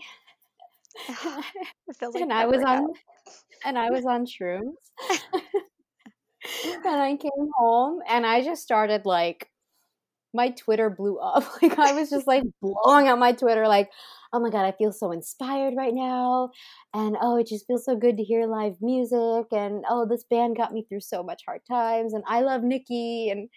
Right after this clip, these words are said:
Speaker 1: I was just going off about just how much their music meant to me. And just, like, I was like, "I feel so inspired to say so many things right now because I love them so much." <laughs> It's fucking, like, one in the morning.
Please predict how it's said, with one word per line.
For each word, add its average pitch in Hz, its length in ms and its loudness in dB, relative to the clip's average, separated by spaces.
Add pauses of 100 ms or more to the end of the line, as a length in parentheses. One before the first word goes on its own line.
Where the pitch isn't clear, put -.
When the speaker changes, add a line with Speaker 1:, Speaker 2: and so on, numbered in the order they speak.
(420)
Speaker 1:
I 202 120 4
was 220 100 2
just 208 200 -6
going 190 300 0 (120)
off 180 280 4
about 170 300 -2
just 190 200 -14
how 190 120 -2
much 180 280 -8
their 170 120 -4
music 170 400 -10
meant 156 220 -10
to - 100 -12
me. 147 360 -10
And 175 200 -6 (100)
just, 202 240 -6
like, 185 200 0 (600)
I 196 100 2
was 196 100 0
like, 208 180 0
"I 277 160 0
feel 339 220 -2
so 339 200 -4
inspired 320 600 -4
to 320 80 -4
say 339 220 -2
so 339 220 -2
many 330 240 -2
things 320 380 -4
right 330 180 -2
now 311 220 -8
because 294 240 -10
I 311 60 -4
love 285 360 -4
them 302 160 -6
so 311 180 -8
much." 294 720 -6
<laughs> - 60 -8 (880)
It's - 280 -6
fucking, 277 220 -8
like, 208 180 -6
one 165 140 -4
in 170 80 -6
the 160 60 -8
morning. 147 280 -12